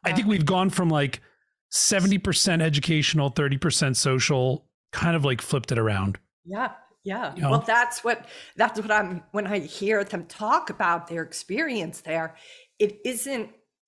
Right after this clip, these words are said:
Speaker 2: it isn't alone just the speakers. It's the people they met. It's the sense of, uh, "I'm not alone," that, that so-and-so, you know,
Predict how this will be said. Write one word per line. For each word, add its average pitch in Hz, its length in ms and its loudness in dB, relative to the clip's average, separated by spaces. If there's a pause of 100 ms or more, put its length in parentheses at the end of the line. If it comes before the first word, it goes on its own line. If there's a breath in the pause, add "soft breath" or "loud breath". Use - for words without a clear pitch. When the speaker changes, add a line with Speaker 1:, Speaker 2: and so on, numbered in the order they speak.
(200)
Speaker 2:
it 196 240 -12
isn't 240 420 -4 (160)
alone 190 560 -2
just 170 240 -8
the 165 100 -12
speakers. 160 800 -8 (380 loud breath)
It's - 440 -2
the 190 120 -8
people 190 360 -10
they 170 220 -4
met. 185 580 -2 (120)
It's 190 300 -4
the 180 140 -10
sense 190 720 -6
of, 170 320 -2 (340 loud breath)
uh, 175 300 0 (120)
"I'm 196 180 -4
not 190 180 0
alone," 160 640 -6 (340 soft breath)
that, 170 280 -6
that 170 220 -2
so-and-so, 180 920 -2 (120)
you 190 120 -6
know, 156 220 -6